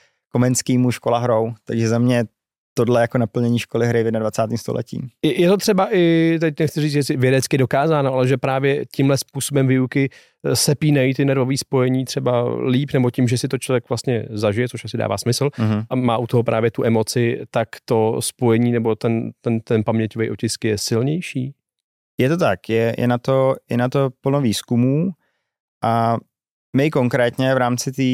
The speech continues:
Speaker 1: virtuální reality vycházíme z takzvaného Camille modelu. A
Speaker 2: Mhm.
Speaker 1: Camille modelu vlastně předpokládá, že my, když dokážeme nastavit nějaký vzdělávací zážitek, který je imerzivní,
Speaker 2: Mhm.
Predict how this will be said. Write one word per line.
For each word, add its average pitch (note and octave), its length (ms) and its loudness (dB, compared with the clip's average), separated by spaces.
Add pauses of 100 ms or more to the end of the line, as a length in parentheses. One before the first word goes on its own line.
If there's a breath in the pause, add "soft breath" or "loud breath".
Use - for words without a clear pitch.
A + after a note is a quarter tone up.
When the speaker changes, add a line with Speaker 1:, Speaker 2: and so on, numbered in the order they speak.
(200)
Speaker 1:
virtuální B2+ 640 0
reality A#2+ 760 2
vycházíme A#2 580 0
z - 120 -4
takzvaného A#2 920 2 (100)
Camille A2 340 0
modelu. G2+ 400 0 (1080)
A - 40 0
Speaker 2:
Mhm. F#2+ 80 2
Speaker 1:
Camille C3 260 2
modelu C3 340 4
vlastně C3+ 460 0
předpokládá, G#2 1040 0
že B2 160 -2
my, A#2 220 0
když B2 280 -4
dokážeme B2+ 580 0
nastavit B2 560 -2
nějaký B2 340 0
vzdělávací B2 600 0
zážitek, A2 640 -2
který B2+ 260 0
je B2 360 2
imerzivní, G#2+ 800 0 (100)
Speaker 2:
Mhm. A#2+ 160 0